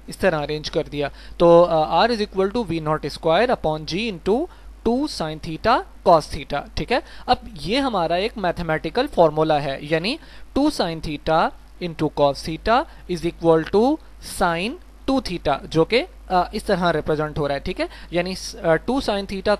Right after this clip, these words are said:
cos theta इक्वल होता है sin टू theta के। तो ये मैथमेटिकल एक फॉर्मूला है हमारा, ठीक है? तो हमारा फाइनल जो, आ, range of the projectile का फॉर्मूला बनता है, वो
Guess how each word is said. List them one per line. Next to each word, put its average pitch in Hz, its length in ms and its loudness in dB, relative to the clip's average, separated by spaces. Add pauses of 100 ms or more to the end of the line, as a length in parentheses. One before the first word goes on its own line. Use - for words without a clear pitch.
cos 190 200 4
theta 214 220 0
इक्वल 202 360 2
होता 185 200 2
है 302 120 2 (380)
sin 202 360 0
टू 262 120 2
theta 165 400 -2
के। 143 120 -6
तो 175 120 -6
ये 185 140 0
मैथमेटिकल 170 640 -2
एक 269 180 -6
फॉर्मूला 170 400 4
है 143 120 0
हमारा, 143 360 -2 (340)
ठीक - 160 -4
है? 254 100 0 (280)
तो 180 140 6
हमारा 160 380 0
फाइनल 240 580 -2
जो, 165 460 6
आ, 156 340 0
range 196 480 -2
of 165 180 2
the 160 140 -4
projectile 160 640 0 (300)
का 190 60 2
फॉर्मूला 196 460 2
बनता 160 320 -4
है, 214 140 0 (260)
वो 165 280 4